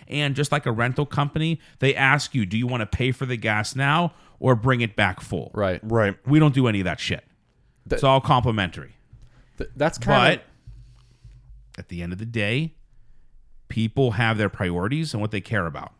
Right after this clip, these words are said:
Speaker 3: Sure.
Speaker 2: Right.
Speaker 1: And they don't care about that charge, and they don't care about the gas. They care about these things. Whether it's, whether it's, like, sane or not, 'cause sometimes it isn't,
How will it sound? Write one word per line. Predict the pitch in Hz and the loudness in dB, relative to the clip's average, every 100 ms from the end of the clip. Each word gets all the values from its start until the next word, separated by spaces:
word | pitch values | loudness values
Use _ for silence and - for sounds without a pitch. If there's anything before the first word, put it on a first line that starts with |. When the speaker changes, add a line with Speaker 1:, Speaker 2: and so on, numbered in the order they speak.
| _ - | _ -12
Speaker 3:
Sure. | 104 151 | 0 0
Speaker 2:
Right. | 165 - - - | 0 -8 -20 -6
Speaker 1:
And | 92 | 0
they | 107 | 2
don't | 127 | 2
care | - 147 139 | 2 2 2
about | 110 104 98 - | 2 2 0 -2
that | 104 101 | -2 -2
charge, | - 113 101 92 90 | -4 0 2 0 -4
and | 92 | -4
they | 107 | -4
don't | 107 | -6
care | - 117 | -2 -2
about | 104 92 | 0 -2
the | 92 | -4
gas. | 82 82 80 - - - - _ _ | -4 -2 -4 -6 -14 -20 -20 _ _
They | - 101 | -2 -2
care | - 123 | 0 0
about | 104 104 95 - 87 | 2 2 2 -2 -6
these | 101 95 - | -4 -4 -6
things. | 80 69 - - _ - - | -8 -8 -14 -16 _ -20 -10
Whether | - 175 180 185 | 4 8 8 6
it's, | 170 - - - - - - _ _ | 4 0 -8 -10 -16 -20 -20 _ _
whether | 104 151 170 175 | 2 4 6 4
it's, | 160 - | 4 2
like, | 143 147 127 - _ _ _ | 2 4 2 -2 _ _ _
sane | - - 175 175 202 | -8 -2 2 4 4
or | 165 | 2
not, | 127 120 175 202 | 4 4 2 2
'cause | 180 165 | 2 4
sometimes | 254 262 294 254 | 2 4 4 4
it | 208 | 2
isn't, | 202 175 123 | 2 2 0